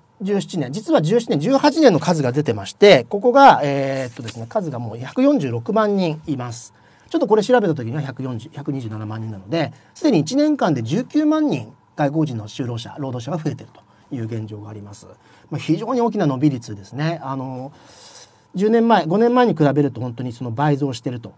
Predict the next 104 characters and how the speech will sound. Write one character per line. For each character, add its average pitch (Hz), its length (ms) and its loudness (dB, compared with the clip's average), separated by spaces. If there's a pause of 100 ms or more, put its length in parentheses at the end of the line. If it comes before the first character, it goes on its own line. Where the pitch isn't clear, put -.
い 151 80 -2
う 135 140 -2
よ 131 100 -4
う 110 40 -12
な 98 100 -14
状 104 140 -10
況 104 200 -14
で 104 120 -12
し - 60 -20
て、 120 340 -8 (300)
え 117 260 -6
ー、 110 40 -10
こ 147 140 -4
れ 185 80 0
は 190 160 6
あ 185 40 4
の、 180 960 -2
ま 220 160 4
あ、 170 60 2 (120)
今 233 160 0
の 254 100 0
段 262 160 -2
階 269 180 2
で 311 60 2
は 240 120 2
全 185 280 2 (100)
就 156 220 0
業 160 160 2
者、 127 180 -8
よ-、 151 260 -2
要 180 140 -2
は 165 80 0
日 170 240 -4
本 202 180 -2
の 208 80 -2
で 196 100 -2
す - 100 -14
ね、 139 260 -10
あ 120 100 -10
の、 113 240 -10
就 151 220 -2
業 160 140 2
者 156 100 -8
の、 107 160 -14 (240)
え 107 360 -12 (280)
ー、 - 20 -20
数 160 260 -8
に 110 60 -8
比 117 120 -12 (100)
べ 175 80 -4
れ 247 60 0
ば 196 80 0
二 123 120 -6
パ 123 120 -8
ー 120 60 -10
セ 117 100 -10
ン 110 80 -10
ト 113 120 -16
ぐ 113 80 -10
ら 113 120 -12
い - 20 -18
で 110 80 -12
は 123 100 -10
あ 131 40 -8
る 123 60 -12
ん 117 40 -12
で 98 100 -14
す - 80 -20
が、 151 220 -2 (380)
ま 202 100 2
あ、 - 20 4
伸 190 120 4
び 277 100 8
率 240 160 2
か 147 80 -2
ら 131 80 -2
言 143 120 2
え - 20 2
ば 123 100 -4
で 110 80 -12
す - 120 -14
ね、 139 280 -2
え 117 120 -8
ー、 - 40 -14
ち 220 80 -12
ょ - 20 -6
っ - 20 -8
と 196 60 -4
後 190 140 -4
か 156 60 -8
ら 123 60 -6
お 107 40 -10
話 123 260 -12
も 127 80 -14
し 127 100 -12
ま 135 100 -10
す - 80 -18
け - 80 -20
れ 104 60 -16
ど 110 60 -14
も、 156 160 -4
日 151 80 0
本 180 160 0
の 202 220 -2